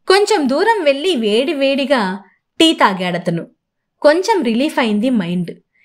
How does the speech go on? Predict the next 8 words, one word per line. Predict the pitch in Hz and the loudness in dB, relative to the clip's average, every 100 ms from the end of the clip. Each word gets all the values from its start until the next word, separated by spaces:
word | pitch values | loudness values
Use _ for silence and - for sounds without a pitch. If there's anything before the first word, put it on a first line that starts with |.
| _ | _
ఏం | 262 294 494 453 | 2 2 2 0
జరిగిందో | 440 330 349 370 359 | 0 0 -2 0 0
గుర్తు | 233 254 415 | -2 0 0
తెచ్చుకుంటూ | 349 240 - 269 269 392 349 208 - _ - | 2 -2 -2 -2 0 0 0 -2 -8 _ -2
సిగరెట్ | 254 277 370 | 2 2 0
వెలిగించాడు | 294 220 214 220 214 190 302 | 0 0 0 -2 -2 -2 -2
సిద్ధార్థ. | 233 170 175 175 175 170 - _ _ _ _ _ _ 269 | -2 -4 -2 -4 -4 -10 -12 _ _ _ _ _ _ 0
వారు | 339 349 302 349 - | 2 2 -4 -10 -14